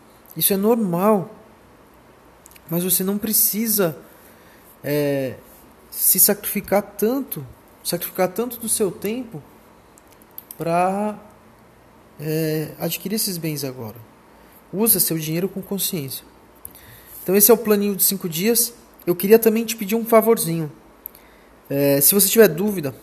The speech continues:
fala comigo que eu te ajudo nesse plano de cinco dias. E se você puder também falar pra mim como foi a sua experiência nesse plano de cinco dias, eu tenho certeza que isso pode ajudar outras pessoas. E eu quero saber como é que você foi.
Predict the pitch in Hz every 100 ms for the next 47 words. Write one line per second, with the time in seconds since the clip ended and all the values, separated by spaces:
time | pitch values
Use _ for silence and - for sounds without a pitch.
0 | - - - - 196 214 190 208 196 190
1 | 185 226 185 208 190 180 - 175 170 -
2 | 165 - 139 180 190 175 - - - -
3 | - - 190 254 - 277 247 233 240 220
4 | 226 214 - 220 226 240 202 185 214 -
5 | - - - - 233 269 - 208 247 214
6 | - 165 220 - 247 214 190 214 196 185
7 | 165 185 185 170 - 165 156 139 170 156
8 | - - - - - - - - 185 175
9 | - 220 226 202 196 202 - 165 151 135
10 | - - - - - - - - - -
11 | - - - - - - 165 - - 175
12 | 175 160 156 170 180 - 165 - - 147
13 | 151 147 202 214 262 262 320 330 262 202
14 | 165 156 151 - 120